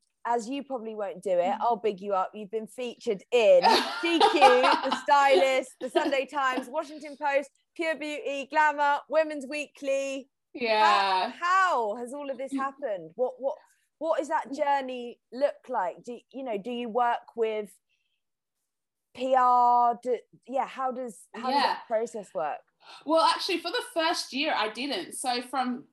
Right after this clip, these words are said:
Speaker 2: December two thousand nineteen, when we launched, all the way until December twenty twenty, we just had, like, a slow, steady sale. So it was mostly just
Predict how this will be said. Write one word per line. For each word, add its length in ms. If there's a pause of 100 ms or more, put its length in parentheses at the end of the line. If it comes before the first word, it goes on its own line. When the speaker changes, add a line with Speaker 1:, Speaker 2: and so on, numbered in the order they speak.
(280)
Speaker 2:
December 440
two 200
thousand 320
nineteen, 400
when 100
we 160
launched, 380
all 160
the 60
way 120
until 200
December 320
twenty 300
twenty, 600 (560)
we 160
just 180
had, 160
like, 180
a 60
slow, 760
steady 600
sale. 440 (160)
So 80
it 100
was 160
mostly 580
just 280